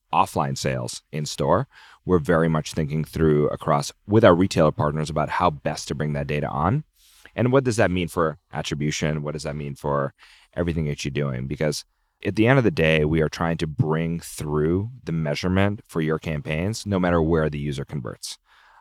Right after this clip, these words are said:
and bring that measurement and ability for the marketer to really understand how their campaigns are performing, whether you're buying it online, whether you're adding it to your cart,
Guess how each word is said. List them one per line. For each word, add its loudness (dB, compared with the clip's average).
and -2
bring 0
that -2
measurement -2
and -8
ability -4
for -2
the 0
marketer 2
to -2
really 2
understand -4
how 0
their 2
campaigns -4
are -4
performing, 0
whether 2
you're 2
buying 0
it 0
online, 2
whether -2
you're 0
adding -2
it -4
to -2
your 2
cart, 6